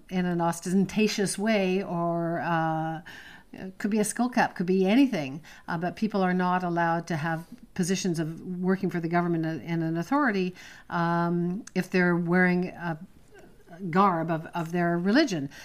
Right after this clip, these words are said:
So we were doing a panel on this. I thought it was inappropriate, but I also found it really interesting that the whole history of,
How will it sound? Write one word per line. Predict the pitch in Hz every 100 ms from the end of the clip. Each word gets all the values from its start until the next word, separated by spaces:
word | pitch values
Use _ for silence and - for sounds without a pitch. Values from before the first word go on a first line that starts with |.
| -
So | - 220 208
we | 208 196 214
were | 208
doing | 220 254
a | 226
panel | 208 196 190
on | 175 165
this. | 175 247 -
I | 175 247
thought | 185 170
it |
was | 156 160
inappropriate, | 156 151 160 151 202 220 - 196
but | 190
I | 202
also | 262 285 190
found | - 185 180
it |
really | 175 175 175
interesting | 247 262 202 180 170
that | 151
the | 180
whole | 160 190 180
history | 147 190 - 180 170
of, | 160 147